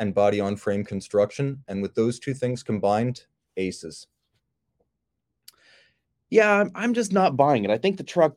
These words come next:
Speaker 2: I think the truck bed is more of an essential component. It's, it's like the argument trying to say that, that the Maverick is a pickup, but it's not a truck. But, you know, the, the,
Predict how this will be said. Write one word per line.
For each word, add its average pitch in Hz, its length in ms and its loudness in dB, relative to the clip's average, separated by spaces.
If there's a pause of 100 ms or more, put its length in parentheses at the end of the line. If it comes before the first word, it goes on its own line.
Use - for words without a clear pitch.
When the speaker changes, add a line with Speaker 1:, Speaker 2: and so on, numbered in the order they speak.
Speaker 2:
I 156 60 0
think 214 180 0
the 175 80 0
truck 160 380 0
bed 143 240 4
is 123 160 2
more 131 180 6
of 117 80 4
an 113 60 -4
essential 110 680 0
component. 101 640 -2
It's, 117 200 -4
it's 123 240 2
like 151 180 4
the 160 120 -2
argument 151 420 0
trying 139 220 -2
to 131 60 -2
say 123 300 0
that, 113 320 0
that 101 160 -8
the 104 80 -4
Maverick 123 400 0
is 98 120 -6
a 101 60 -6
pickup, 117 520 -2 (340)
but 123 100 0
it's - 160 -6
not 110 140 0
a 92 60 -4
truck. - 560 -4
But, 104 180 -2 (320)
you 120 100 -4
know, 107 140 0
the, 98 400 0
the, 95 320 -6